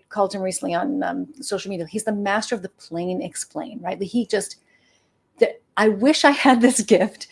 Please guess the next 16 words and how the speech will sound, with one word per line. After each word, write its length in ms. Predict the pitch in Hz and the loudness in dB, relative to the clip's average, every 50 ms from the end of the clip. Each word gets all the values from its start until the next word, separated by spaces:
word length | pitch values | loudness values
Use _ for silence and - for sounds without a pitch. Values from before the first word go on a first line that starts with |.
| - - - _ _ | -18 -20 -20 _ _
but 220 | - 233 226 233 - | 4 4 6 6 4
there's 200 | 233 214 214 - | 4 4 4 2
just 220 | 214 214 - - | -2 -2 -2 -2
something 400 | - 240 233 254 247 - 269 254 | 0 0 0 2 2 2 2 2
about 540 | 240 214 - 208 208 208 214 214 214 208 - | 2 2 2 2 4 6 6 6 6 4 0
the 80 | 196 180 | -8 -6
way 340 | 160 160 202 208 226 247 | -4 -2 0 2 4 4
that 140 | 240 226 214 | 4 4 2
he 260 | 220 - 196 180 165 - _ _ - _ _ | 0 -2 -8 -8 -8 -10 _ _ -20 _ _
breaks 420 | - 180 185 214 254 285 - - - | -10 -4 0 2 2 2 0 -4 -4
things 320 | - 233 220 214 196 - | -2 -2 -2 -2 -4 -4
down 340 | - 214 208 208 208 208 208 | -2 -2 0 0 0 0 -2
into 280 | - 190 185 - - - | -4 -6 -8 -8 -10 -10
just 380 | - 220 214 - - - - | -8 -8 -8 -8 -8 -8 -8
such 220 | - 247 269 - - | -6 -6 -6 -6 -6
simple, 720 | - - - - 254 247 233 - 226 202 196 190 185 - | -8 -8 -4 -2 -2 -2 0 0 2 2 0 0 -2 -6